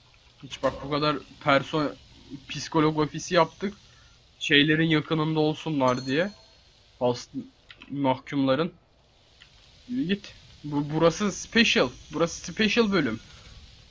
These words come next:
Orada sadece taşaklı abiler oturur. Yok sen kimsin? Sen psikologsun.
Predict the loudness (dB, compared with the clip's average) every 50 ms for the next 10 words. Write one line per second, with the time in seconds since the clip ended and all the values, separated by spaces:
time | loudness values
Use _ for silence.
0 | -10 -4 0 2 4 6 6 6 8 8 8 6 6 6 2 0 4 6 6 6
1 | 6 4 0 2 2 0 0 0 -6 -16 _ -20 -20 -10 -8 -8 -8 -4 4 6
2 | 8 8 8 6 4 2 2 0 0 -2 -4 -6 -6 -6 -8 -8 -14 -20 -20 -20
3 | -20 -20 -20 _ _ _ -20 _ -20 _ -20 -20 _ _ -20 -20 -20 -20 -20 -20
4 | -20 -16 -4 -2 -2 -2 0 -2 -2 -2 -2 -2 -4 -4 0 2 0 0 0 -2
5 | -10 -14 -14 -10 -4 0 4 4 4 2 0 -6 -8 -8